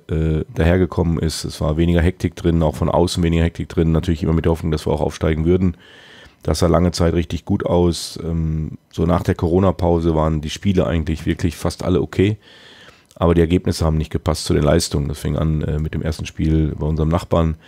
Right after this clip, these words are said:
ja, wo wir in der vierundneunzigsten Minute den Ausgleich bekommen. Dann spielst du gegen Bielefeld zu Hause, klar bessere Mannschaft, spielst aber nur null null. Dann führst du in Stuttgart zwei null, bist total souverän auf der Siegerstraße, verlierst drei zwei in der dreiundneunzigsten Minute.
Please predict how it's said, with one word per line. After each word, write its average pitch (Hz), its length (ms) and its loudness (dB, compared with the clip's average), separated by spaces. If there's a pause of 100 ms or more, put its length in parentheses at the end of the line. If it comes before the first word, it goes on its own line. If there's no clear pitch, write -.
(440)
ja, 82 120 2
wo 78 120 2
wir 82 60 4
in 80 40 2
der 80 80 2
vierundneunzigsten 82 560 2
Minute 80 140 0
den 80 100 2
Ausgleich 78 340 0
bekommen. 80 440 -2
Dann 80 160 -2
spielst - 280 -8
du 85 60 -2
gegen 80 220 0
Bielefeld 85 420 0
zu 76 160 0
Hause, 80 380 2 (400)
klar 80 260 2
bessere - 340 0
Mannschaft, 80 380 0
spielst - 260 -6
aber 78 140 2
nur 80 140 2
null 80 120 2
null. 87 300 2 (600)
Dann 78 120 -2
führst - 300 -2
du 95 40 0
in 82 100 0
Stuttgart 90 420 -2
zwei 87 240 2
null, 85 260 4
bist 80 320 -8
total 85 320 2
souverän 82 380 2
auf 82 100 0
der 82 140 -4
Siegerstraße, 80 840 0 (200)
verlierst 85 420 -2
drei 80 140 4
zwei 82 300 0
in 87 80 2
der 78 80 0
dreiundneunzigsten 85 680 0
Minute. 82 400 0